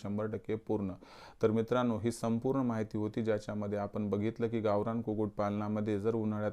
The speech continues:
कोंबडी पातळ संडास करत असेल, तर त्यामागची कारणे व शंभर टक्के उपाय. तर मित्रांनो, रायझिंग स्टार परभणीच्या ऑनलाइन ट्रेनिंग प्रोग्राममध्ये सामील व्हायचं असेल, कमवायचा असेल लाखोंचा निव्वळ नफा, तर आजच कॉल करा. लखन सरांना नंबर आहे चौऱ्याऐंशी एकवीस ब्याऐंशी बासष्ट बासष्ट. तुमची मदत व्हावी म्हणून मी छत्तीस जिल्ह्यांत छत्तीस WhatsApp ग्रुप मा-,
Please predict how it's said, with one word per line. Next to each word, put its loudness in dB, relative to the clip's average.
कोंबडी 2
पातळ 0
संडास 0
करत 0
असेल, 0
तर 4
त्यामागची -4
कारणे 0
व 0
शंभर -2
टक्के -4
उपाय. 0
तर 6
मित्रांनो, 4
रायझिंग 4
स्टार -2
परभणीच्या 0
ऑनलाइन 0
ट्रेनिंग -2
प्रोग्राममध्ये 0
सामील -2
व्हायचं 0
असेल, -4
कमवायचा -2
असेल -6
लाखोंचा -4
निव्वळ -2
नफा, -4
तर -4
आजच 0
कॉल -2
करा. -4
लखन -4
सरांना -2
नंबर -2
आहे -2
चौऱ्याऐंशी -4
एकवीस -4
ब्याऐंशी -4
बासष्ट -8
बासष्ट. -8
तुमची 4
मदत 6
व्हावी 4
म्हणून 4
मी 4
छत्तीस -2
जिल्ह्यांत 2
छत्तीस -2
WhatsApp 0
ग्रुप 0
मा-, 0